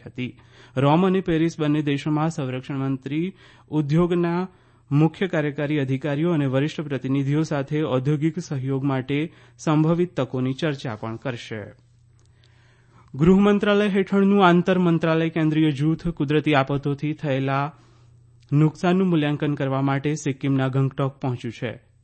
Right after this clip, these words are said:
જે રાજ્યમાં પૂરની પરિસ્થિતિ અંગે સમીક્ષા કરશે અને લાગતા વળગતા વિભાગો સાથે બેઠકો કરશે. દરમિયાન ભારતીય સેનાની ત્રિશક્તિ કોર્પ્સના જવાનો ગુમ થયેલા જવાનોને શોધવામાં જોતરાયા છે. ગુમ થયેલા ત્રેવીસ જવાનોમાંથી અત્યાર સુધીમાં નવ જવાનોના મૃત્યુ થયા છે,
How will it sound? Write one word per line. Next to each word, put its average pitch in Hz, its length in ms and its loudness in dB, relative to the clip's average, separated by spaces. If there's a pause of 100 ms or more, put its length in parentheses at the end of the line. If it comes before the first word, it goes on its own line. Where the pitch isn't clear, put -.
(460)
જે 143 140 2
રાજ્યમાં 165 540 0
પૂરની 180 600 -2 (280)
પરિસ્થિતિ 170 500 -2
અંગે 127 240 -2
સમીક્ષા 131 480 -2
કરશે 135 340 -4
અને 185 200 0
લાગતા 139 420 -2
વળગતા 165 360 0
વિભાગો 131 440 -2
સાથે 127 300 -6
બેઠકો 123 400 -6
કરશે. - 480 -10 (360)
દરમિયાન 156 340 4
ભારતીય 151 360 4
સેનાની 160 440 0
ત્રિશક્તિ 151 520 -4
કોર્પ્સના 151 640 -4
જવાનો 135 440 -2
ગુમ 127 220 -4
થયેલા 131 340 -2
જવાનોને 120 520 -6
શોધવામાં 135 720 -4 (260)
જોતરાયા 127 460 -2
છે. 120 240 -6 (400)
ગુમ 147 160 2
થયેલા 151 360 0
ત્રેવીસ 156 420 -2
જવાનોમાંથી 135 680 -2
અત્યાર 123 280 -4
સુધીમાં 123 420 -4
નવ 123 280 -2
જવાનોના 135 480 -2
મૃત્યુ 117 380 -6
થયા 113 260 -14
છે, 185 260 -2